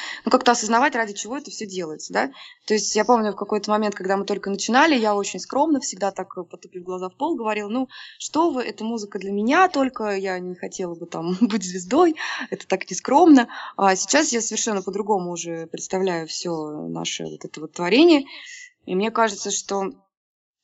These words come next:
э, стать модными, да, это был бы комплимент, э, это однозначно. И мы сейчас уже просто совершенно открыто говорим, что да, мы хотим быть звёздами, <laughs> да, мы хотим быть медийными,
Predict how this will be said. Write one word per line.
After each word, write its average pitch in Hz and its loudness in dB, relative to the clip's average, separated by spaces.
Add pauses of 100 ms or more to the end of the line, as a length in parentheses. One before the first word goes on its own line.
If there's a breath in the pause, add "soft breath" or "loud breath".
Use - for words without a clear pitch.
(120)
э, 190 0 (280)
стать 202 0
модными, 233 4
да, 196 6
это 180 -2
был 196 -4
бы 180 -8
комплимент, 165 -12
э, - -12 (380)
это 175 -6
однозначно. 226 4 (320 loud breath)
И 196 -2
мы 233 4
сейчас 220 2
уже 185 -8
просто 202 -4
совершенно 202 -2
открыто 247 0
говорим, 196 0
что 180 -10
да, 190 6
мы 220 0
хотим 233 -6
быть 208 -8
звёздами, 185 -2
<laughs> - -12
да, 269 4
мы 233 -2
хотим 208 -4
быть 185 -8
медийными, 254 2